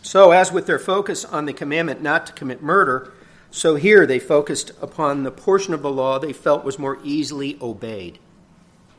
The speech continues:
It is, after all, much easier to avoid physically committing adultery than it is to avoid sexual impurity in the heart.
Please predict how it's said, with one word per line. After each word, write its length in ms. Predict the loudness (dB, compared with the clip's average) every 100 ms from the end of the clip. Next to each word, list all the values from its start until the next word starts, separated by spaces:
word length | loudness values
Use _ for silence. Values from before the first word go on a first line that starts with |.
| _ _ _ _ _ _ _ _ _ _ _ _ _ -20 -14
It 100 | 0
is, 220 | 2 2
after 320 | -2 -8 -4 -2
all, 120 | -2
much 260 | -2 -4
easier 280 | -6 -6 -8 -10
to 120 | -12
avoid 240 | -6 -6
physically 460 | -4 -6 -6 -6 -10
committing 340 | -8 -8 -8
adultery 540 | 0 2 2 0 -8 -10 -18 -20 _ _ -8
than 120 | -4
it 100 | -2
is 220 | -2 -4
to 140 | -6
avoid 380 | -8 -6 -6 -6
sexual 420 | -10 -12 -12 -14
impurity 520 | -14 -14 -12 -10 -10 -14
in 80 |
the 80 | -16
heart. 360 | -14 -14 -14